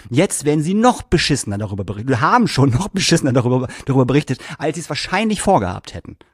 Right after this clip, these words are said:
So. Und dann kam die Frage von einem Apollo, ähm, News-Mitarbeiter, ähm, was die, äh, äh, drei Menschen dazu sagen, dass halt, ähm, Leute während der Demo, äh, verprügelt worden sind.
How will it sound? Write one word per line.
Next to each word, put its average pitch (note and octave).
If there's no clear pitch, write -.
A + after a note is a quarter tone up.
So. G2
Und A#2+
dann C3+
kam D#3
die F#3
Frage D#3+
von C#3
einem B2
Apollo, F#3
ähm, D#3
News-Mitarbeiter, C#3+
ähm, B2
was A#2
die, B2
äh, A2+
äh, G#2+
drei G#2+
Menschen A2+
dazu G#2
sagen, G#2+
dass A2
halt, A2+
ähm, A2+
Leute A2
während G2+
der A#2+
Demo, A2+
äh, B2
verprügelt C3+
worden F#2+
sind. -